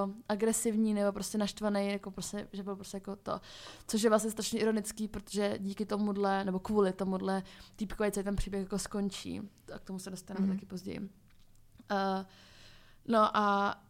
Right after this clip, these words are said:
Speaker 1: vlastně n-, není jako, není, prostě se nepodobá, jak ho ona vnímala do té doby, tak se jako nepodobá tomu surovému otci, že jo? Že ona vlastně poprvé viděla nějakého člověka nebo nějakého muže, který se k ní nechoval prostě jenom jako k věci,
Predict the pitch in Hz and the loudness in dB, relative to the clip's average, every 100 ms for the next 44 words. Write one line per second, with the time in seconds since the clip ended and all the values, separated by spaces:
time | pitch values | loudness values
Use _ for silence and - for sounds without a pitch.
0 | - _ - - 214 208 220 202 202 - | -20 _ -20 -4 -2 2 2 0 -2 -6
1 | - _ _ - - - 202 214 214 214 | -16 _ _ -20 -20 -8 0 2 4 4
2 | 208 208 220 208 202 160 214 220 220 220 | 4 2 2 4 2 0 -2 -2 -2 -2
3 | 240 254 233 240 226 214 214 214 - - | 2 2 6 6 6 6 8 6 4 -4
4 | 214 208 208 220 214 214 202 202 208 202 | -6 -2 2 4 4 4 2 2 2 0
5 | 202 190 208 208 214 202 214 202 202 208 | -2 -2 -2 -2 -4 -2 0 0 0 0
6 | 196 202 202 208 202 214 202 208 208 190 | 2 2 2 0 -2 0 2 2 2 -2
7 | - - 190 185 190 185 190 196 190 196 | -4 -6 -4 0 2 4 2 2 0 -4
8 | 196 202 196 190 196 196 180 202 185 202 | -4 0 2 2 2 2 -2 -4 -4 -4
9 | 190 208 190 196 185 202 196 190 196 202 | -4 -2 0 0 0 2 2 2 -2 -4
10 | 190 190 190 - - - - - 202 - | -4 -4 -8 -20 -20 -20 -20 -8 -4 2
11 | 220 202 208 196 196 208 190 - 202 196 | 4 4 4 6 6 4 0 2 2 2
12 | 196 196 190 214 196 196 196 - - _ | 2 0 0 0 2 2 -2 -10 -20 _
13 | - _ - _ _ - _ _ _ - | -20 _ -20 _ _ -20 _ _ _ -2
14 | 202 190 - 175 180 | 0 0 -4 -6 -8